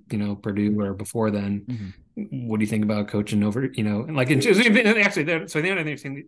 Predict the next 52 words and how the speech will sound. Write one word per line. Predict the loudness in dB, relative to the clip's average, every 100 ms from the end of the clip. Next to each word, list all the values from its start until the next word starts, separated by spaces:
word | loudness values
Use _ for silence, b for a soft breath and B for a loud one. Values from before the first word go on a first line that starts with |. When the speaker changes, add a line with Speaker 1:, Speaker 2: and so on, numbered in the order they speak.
| _
Speaker 1:
anything | -6 -2 -2 -4 -6
interesting | -4 -2 -4
that | -4 -6
she |
said | -4 -4 -2
was | -6
that, | -8 -10 B B B -6
like, | -2
when | 0 0
she | 0
was | 0 0
with, | -2 -2 -4 _ _ _ _ _ _ _ -8
at | -6 -6
Purdue | -8 -4 -2 -2
and | -4
when | -6 -6
she | -6 -6
was, | -4 -4 -6 -10 -14
um, | -8 -4 -2 -4 -6 _ _ _ _ _ _ _ _
with, | -2 -2 -2 -4
uh, | -4 -2 -2 -4 -6
the | -8
Fever, | -10 -8 -4 -4 -2 -4
the | -2
W | -2 -2
N | -2
B | -2
team | -4 -6
she | -6 -6
coached | -4 -4 -4
and | -6
was | -6 -8
G | -6 -4
M | -4
for, | -6 -6 -4 -4 -10 b b
she | b -4
said | -2 0
that, | -2 -4 -10 -4
and | 0
actually, | 0 0 2
like, | 2
and | 2
then | 0 0
when | -2
she | -2
was | -2
also | -2 -4 -6
the, | -6 -8 -6
the | -4
Olympic | -4 -6 -6
coach, | -6 -6 -8 -14 b b b _ -6
that, | -6